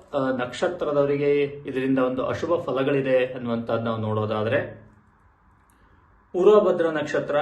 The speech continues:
ಪುನರ್ವಸು ನಕ್ಷತ್ರ, ವಿಶಾಖ ನಕ್ಷತ್ರದವರಿಗೆ, ಹಾಗೆ ಕುಂಭ, ಮೀನ, ಮಿಥುನ, ಕರ್ಕ, ತುಲಾ, ಕನ್ಯಾ ರಾಶಿಯವರಿಗೆ ಅನಿಷ್ಟ ಫಲಗಳು ಕಂಡು ಬರ್ತಾ ಇದೆ.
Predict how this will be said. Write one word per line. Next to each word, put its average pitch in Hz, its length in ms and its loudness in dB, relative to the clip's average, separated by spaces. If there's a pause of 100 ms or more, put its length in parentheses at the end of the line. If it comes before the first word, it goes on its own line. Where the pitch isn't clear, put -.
(600)
ಪುನರ್ವಸು 165 480 2
ನಕ್ಷತ್ರ, 139 400 -2 (340)
ವಿಶಾಖ 156 420 -2
ನಕ್ಷತ್ರದವರಿಗೆ, 113 1040 -4 (340)
ಹಾಗೆ 120 520 0 (760)
ಕುಂಭ, 196 340 2 (360)
ಮೀನ, 165 320 -2 (360)
ಮಿಥುನ, 151 400 -2 (360)
ಕರ್ಕ, - 380 2 (920)
ತುಲಾ, 165 560 2
ಕನ್ಯಾ 156 320 0
ರಾಶಿಯವರಿಗೆ 131 1000 0
ಅನಿಷ್ಟ 170 360 -4
ಫಲಗಳು 107 840 -4
ಕಂಡು 135 260 -2
ಬರ್ತಾ 127 380 -4
ಇದೆ. 104 540 -8